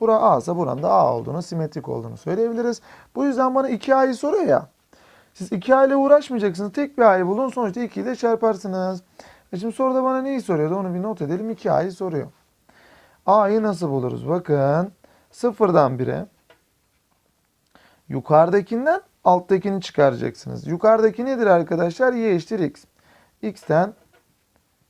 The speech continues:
x küpü çıkarın. Buradan sonuca ulaşabiliriz. Bu da ne gelir? X kare bölü iki. Eksi x üzeri dört bölü dört.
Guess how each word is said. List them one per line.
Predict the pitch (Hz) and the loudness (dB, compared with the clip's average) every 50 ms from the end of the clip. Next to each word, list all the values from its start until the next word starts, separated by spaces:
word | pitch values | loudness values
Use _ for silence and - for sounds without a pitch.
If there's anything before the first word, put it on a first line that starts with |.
| _ _ | _ _
x | - 196 - - | -12 -12 -12 -14
küpü | - - 143 127 127 120 | -14 -16 -14 -14 -14 -18
çıkarın. | - - - - 220 220 226 226 233 226 220 - _ _ _ _ _ _ _ _ _ _ _ _ _ _ _ _ _ _ _ _ _ _ _ _ _ _ _ _ _ _ _ - | -20 -20 -6 -2 0 2 2 2 2 0 -4 -10 _ _ _ _ _ _ _ _ _ _ _ _ _ _ _ _ _ _ _ _ _ _ _ _ _ _ _ _ _ _ _ -12
Buradan | 165 139 151 156 165 | -6 -4 -4 -4 -4
sonuca | - 196 185 160 139 147 | -4 -6 -6 -4 -2 -2
ulaşabiliriz. | 143 135 131 120 - 131 123 127 151 175 180 | 0 0 -2 -2 -4 -6 -6 -6 -6 -8 -6
Bu | 185 | -6
da | 196 208 | -4 -4
ne | 208 220 202 | -2 -4 -4
gelir? | 165 165 190 208 | -4 -4 -4 -6
X | 214 190 - - | -6 -8 -10 -8
kare | - 214 196 202 196 | -6 -4 -4 -2 -4
bölü | 202 202 190 190 | -4 -6 -6 -8
iki. | 175 - 175 170 175 180 - _ _ _ _ _ _ _ _ _ _ _ _ _ _ _ - | -8 -8 -8 -10 -10 -10 -16 _ _ _ _ _ _ _ _ _ _ _ _ _ _ _ -12
Eksi | 190 185 - - 190 185 | -12 -12 -10 -10 -8 -8
x | 175 - - | -8 -10 -6
üzeri | - 196 190 190 165 | -4 -4 -2 -2 -2
dört | 185 202 214 208 208 - | -2 -2 -2 -2 -4 -4
bölü | 160 143 131 123 | -4 -4 -2 -2
dört. | 123 143 165 185 180 | -2 -2 -2 -2 -4